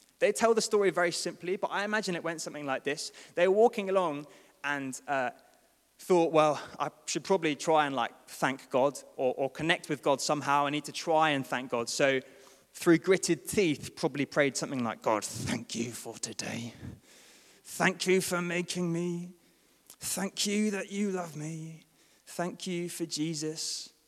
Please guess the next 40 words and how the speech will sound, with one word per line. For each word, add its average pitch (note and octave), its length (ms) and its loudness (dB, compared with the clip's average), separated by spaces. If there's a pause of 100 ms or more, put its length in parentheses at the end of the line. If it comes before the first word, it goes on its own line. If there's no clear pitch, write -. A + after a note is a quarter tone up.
(680)
Thank E3 400 -6
you." D#3+ 340 -2 (400)
And D3 120 -2
I'm, D3+ 180 -6
maybe D#3 240 -2
it - 80 -2
took E3 160 2
longer D#3 240 0
than B2+ 120 0
that, B2 200 -4
but - 160 -2
they D3 140 -2
say F3+ 260 -2
that D3 160 0
after C#3 360 -4
a B2+ 80 -2
while, B2+ 340 -4
their A2 120 -12
heart - 360 -10
began A2+ 240 -12
to - 140 -14
soften. - 440 -14 (3000)
Things D#3 320 -4
began B2+ 320 -4
to - 80 -10
change. G#2 600 -10
Perspective - 760 -4 (340)
shifted. - 560 -10 (1040)
And G#2+ 100 -12
some B2 200 -4
joy C#3 320 4
returned, A2+ 640 -6
even E3 260 4
on C#3+ 120 0
the C3+ 60 2
morning C3 380 0
of A2+ 120 -2
a A2+ 80 -4
final C3 440 -4
exam A2 460 -6